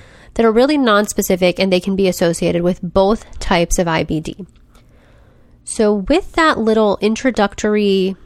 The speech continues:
you know, vignette, those two introductory vignettes in mind, let's move on now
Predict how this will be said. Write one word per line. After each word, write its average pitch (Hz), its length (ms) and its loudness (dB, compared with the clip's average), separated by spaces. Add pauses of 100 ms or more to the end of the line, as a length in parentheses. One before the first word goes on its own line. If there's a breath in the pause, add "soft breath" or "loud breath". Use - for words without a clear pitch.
(120)
you 208 80 -2
know, 175 220 2
vignette, 196 680 0
those 190 200 0
two 233 260 2
introductory 202 540 0
vignettes 190 420 0
in 220 140 -2
mind, 175 400 0 (580 soft breath)
let's 226 380 0
move 339 220 4
on 214 220 2
now 156 300 0